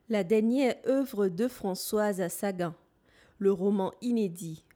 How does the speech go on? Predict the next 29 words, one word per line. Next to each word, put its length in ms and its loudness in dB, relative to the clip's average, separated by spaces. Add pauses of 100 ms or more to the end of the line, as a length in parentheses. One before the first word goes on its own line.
(100)
comme 220 0
l'indique 580 -4
le 300 -2
bandeau. 500 -2 (640)
Quinze 380 2
ans 160 -2 (160)
après 320 -2
la 120 0
mort 280 0
de 120 0
l'auteur 440 0
de 140 -2
Bonjour 680 0
Tristesse, 760 -4 (460)
décédé 560 0
d'une 260 0 (120)
embolie 460 2
pulmonaire 840 -2 (340)
le 80 -2
vingt-quatre 680 -2
septembre 680 -4
deux 220 -4
mille 240 -2
quatre 340 -4
à 240 -4
Honfleur, 640 -4 (160)
dans 200 -2
le 120 0
Calvados, 680 -2